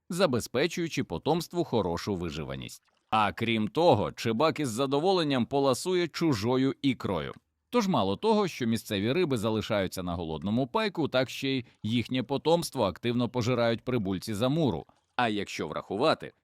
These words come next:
що за останнє десятиліття поголів'я риби через активний грибний промисел та зміни екології скоротилося в сотні,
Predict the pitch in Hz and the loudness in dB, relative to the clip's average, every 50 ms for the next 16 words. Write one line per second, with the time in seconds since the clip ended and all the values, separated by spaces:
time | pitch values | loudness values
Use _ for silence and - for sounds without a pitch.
0 | _ - - 190 196 165 202 202 196 - - 226 208 196 190 180 165 160 - 160 | _ -8 -4 -2 -2 0 0 -2 -2 -2 -4 -4 -4 -2 -4 -4 -4 -4 -4 -4
1 | 139 - 143 131 143 151 - - 131 - 135 127 139 139 123 123 107 90 90 85 | -4 -4 -2 -2 -2 -2 -2 -4 -4 -2 0 0 0 2 0 0 -2 -2 -2 -2
2 | 87 95 131 170 175 156 160 160 147 - - 143 139 135 139 127 110 127 117 - | -2 0 2 0 2 0 0 -4 -4 -2 0 0 0 0 -2 -2 -2 -4 -6 -4
3 | - 139 131 117 107 110 104 95 - _ _ _ _ - 110 120 127 131 143 131 | -4 -2 0 0 0 0 -2 -2 -4 _ _ _ _ -4 -2 0 0 2 2 0
4 | 95 90 95 90 - - 185 214 208 160 110 - - 87 73 - - _ _ _ | 0 -2 -4 -6 -2 0 0 0 2 0 -2 -4 -4 -6 -8 -8 -12 _ _ _
5 | _ _ 135 123 113 92 104 117 131 156 170 165 160 156 151 135 117 131 127 123 | _ _ -2 -2 -2 -2 -2 -2 -2 -2 -2 -2 -2 -2 -2 -2 0 -2 0 2
6 | 131 123 117 127 117 - - - 113 110 107 - 107 104 95 87 85 - 85 76 | 2 2 2 0 -4 -6 -4 -4 -2 -2 -2 -2 -4 -4 -2 -4 -4 -4 -6 -6
7 | - - - 117 156 180 - - 90 82 71 | -6 -4 -2 0 0 0 0 -4 -8 -8 -8